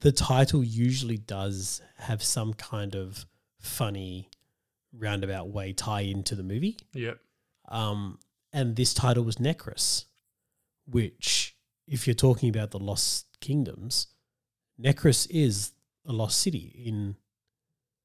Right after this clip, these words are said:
Speaker 1: in the D C universe.
Speaker 2: Yep.
Speaker 1: Um,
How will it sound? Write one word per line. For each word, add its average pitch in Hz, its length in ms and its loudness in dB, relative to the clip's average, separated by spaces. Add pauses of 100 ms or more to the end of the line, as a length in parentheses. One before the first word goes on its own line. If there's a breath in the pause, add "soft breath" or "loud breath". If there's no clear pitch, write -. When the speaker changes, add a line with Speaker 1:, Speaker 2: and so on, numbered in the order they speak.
(360)
Speaker 1:
in 139 140 0
the 104 80 0
D 107 120 2
C 113 160 2
universe. 135 500 0
Speaker 2:
Yep. 131 120 0 (1500)
Speaker 1:
Um, 98 420 -4